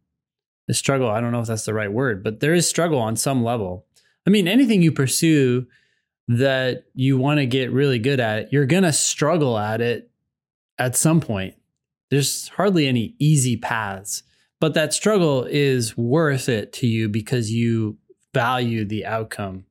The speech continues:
so much, or at least more than the struggle. And part of the struggle becomes fulfilling, right? And on some level, enjoying, enjoy, enjoying? That's not the right word. <laughs>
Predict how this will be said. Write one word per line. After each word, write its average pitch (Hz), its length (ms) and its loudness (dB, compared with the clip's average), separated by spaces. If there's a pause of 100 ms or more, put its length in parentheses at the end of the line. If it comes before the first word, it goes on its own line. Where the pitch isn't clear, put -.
(480)
so 110 220 0
much, 107 540 -4 (140)
or 110 140 -2
at 104 80 -4
least 113 240 -4
more 110 340 -2
than 95 180 -10
the 92 80 -10
struggle. 92 480 -12 (540)
And 131 300 0
part 151 200 0
of 131 80 0
the 123 100 0
struggle 117 300 -2
becomes 107 760 -4 (420)
fulfilling, - 460 -4 (200)
right? 107 320 -8
And 104 260 -4 (200)
on 113 180 -4
some 156 240 0
level, 98 360 -2
enjoying, 101 520 -6 (560)
enjoy, 107 520 -2 (500)
enjoying? 127 720 0
That's 110 160 -6
not 101 120 -8
the - 80 -12
right - 120 -10
word. - 180 -12 (220)
<laughs> - 180 -10